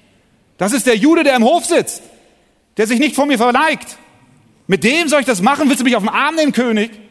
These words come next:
Das kann nicht dein Ernst sein. Wie muss Haman sich gefühlt haben? Jetzt, jetzt hätte ich gerne so eine etwas noch detailliertere Szene. Das ist eigentlich, das ist eigentlich so, ich glaube, das ist die bizarrste Szene, die die Bibel überhaupt für uns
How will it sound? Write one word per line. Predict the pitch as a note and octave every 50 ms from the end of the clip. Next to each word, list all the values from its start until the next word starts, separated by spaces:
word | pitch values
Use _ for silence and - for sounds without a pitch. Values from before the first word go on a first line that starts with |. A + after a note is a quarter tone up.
| _ _ _ _
Das | - F3+ -
kann | A#3 A#3
nicht | A#3 - G#3+
dein | G3+ G#3+
Ernst | A3+ B3 B3+ A#3 - -
sein. | F3+ C#3 G#2+ F#2+ G2+ - _ _ _ _ _ _ _ _ _ _ _ _ _ _ _ _ _ _ _ _ _ _ _ _ _ _ _ _ _ _ _ _ _ _ _ _ _ _ -
Wie | C#3+
muss | E3 E3+ E3+ - D#3
Haman | E3 F3 F3+ F3 D#3
sich | C#3+ C#3 -
gefühlt | - B2 - - D#3+ D#3 -
haben? | B2+ F#2+ D#2+ E2+ E2+ - _ _ _ _ _ _ _ _ _ _ _ _ _ _ _ _ _ _ _ _ _ _ _ _ _ _ _ _ _
Jetzt, | - C#3+ C#3 - -
jetzt | - D3 D3 -
hätte | D#3+ D3+
ich | - -
gerne | D3 C#3+ C#3+ C#3
so | A#2+ A#2
eine | B2+ C3 B2+ C3
etwas | B2+ B2+ B2+ A#2 A2+ B2
noch | B2+ B2+ -
detailliertere | - B2+ A#2+ - A#2+ A#2 D#3 D3+ B2 G2 G2+
Szene. | - - - G#2 F#2+ F#2
Das | F2+ - D#3
ist | D3
eigentlich, | D3 C#3 D3 C#3 A2+ - - - - - _
das | - B2+ C#3
ist |
eigentlich | C3+ D3 D3+ C#3
so, | - C3 B2+ A#2+ G#2 G2 - _ _ _ _ _ _ _ _ _ _ _ _ _ _
ich | - C3+
glaube, | - D#3+ C#3+
das | D3 C#3
ist | C#3 B2 -
die | C#3 C#3+ C3+ A#2+ - - - _ _ _ _ _ _ _ _ _ _ _ _ _ _ _ _ -
bizarrste | - B2+ - - - C#3+ D#3 D#3+ D#3+ - - - C#3+
Szene, | B2+ - - - D3 D3 D3 C#3 A2+ G#2
die | A2 A2
die | A2+
Bibel | A2+ B2 C3+ A#2+ A#2
überhaupt | A2+ A#2+ A#2+ - - - - _
für | - - A#2+
uns | A2+ G#2+ - - - -